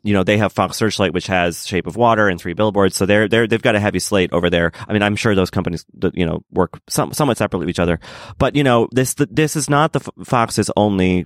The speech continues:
December kind of prestige release, because they also have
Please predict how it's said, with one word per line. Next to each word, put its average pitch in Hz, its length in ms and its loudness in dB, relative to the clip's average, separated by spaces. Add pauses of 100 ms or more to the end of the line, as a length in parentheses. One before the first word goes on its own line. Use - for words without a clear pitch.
(160)
December 92 800 2 (100)
kind 90 180 -2
of 85 100 -6
prestige 98 440 0
release, 101 340 0
because 98 240 -2
they 98 120 0
also 101 280 2
have 85 320 0